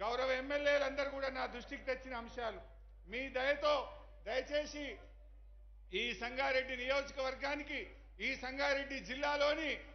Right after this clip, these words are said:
ఆరు వందల తొంభై తొమ్మిది గ్రామ పంచాయతీలకు ఒక్కొక్క ఊరికి ఇరవై లక్షల రూపాయల నిధులు ఇవ్వాలని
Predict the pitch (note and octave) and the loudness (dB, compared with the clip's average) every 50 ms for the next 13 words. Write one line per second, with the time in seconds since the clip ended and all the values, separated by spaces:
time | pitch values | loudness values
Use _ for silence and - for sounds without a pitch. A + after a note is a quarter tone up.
0 | - - - F#3+ A3 A#3+ C4 D4+ C#4+ D4+ D4 C#4 C#4+ C#4+ C#4+ C#4+ C#4+ C#4+ C#4 C#4+ | -16 -10 -4 -2 2 6 6 6 6 4 2 2 2 2 2 2 4 2 2 2
1 | C4+ C4+ C4+ C#4+ D4 D4 C#4+ C#4+ C#4 C#4 C#4 C#4 C#4 C4+ G#3 A#3+ B3 C#4 D4+ D#4 | 2 0 2 4 4 4 4 2 0 -2 -2 -4 -6 -4 -4 -2 0 2 4 4
2 | D4+ D4+ D4+ D4 C#4+ C#4+ C#4+ D4 D4 C#4+ D4 C#4+ C#4+ C4+ C#4 C#4+ B3+ G3 - - | 4 4 4 2 4 4 4 4 4 4 2 2 0 2 2 0 0 -2 -2 -6
3 | - - - - D#3 G3 B3 B3+ - - D#4 D4+ D#4 - D#4 D4 C#4+ C#4+ D4+ D#4+ | -12 -16 -14 -6 0 2 2 2 4 4 4 4 4 4 4 4 4 4 2 0
4 | D#4+ D4+ - E4 D#4+ D#4 C4+ G#3+ - - - - F#3+ A3+ C4+ C#4+ D4 D4+ C#4+ C#4+ | -2 0 0 0 0 2 0 -2 -4 -8 -10 -6 -4 0 2 6 8 8 8 8
5 | D4 C#4+ C#4 C#4 - C#4 C#4 C#4 C#4 C#4 C4+ C#4 C#4 C#4 C4+ C4+ B3+ B3 C4 - | 6 4 2 0 0 0 0 2 2 0 0 0 2 4 6 6 4 4 0 0
6 | D#4 D4+ D4+ D4 C#4+ C#4 C#4 C#4 C#4 C4+ C4+ C4+ C4+ B3 - - - | 0 0 0 2 4 4 6 6 4 4 4 4 2 2 0 -2 -8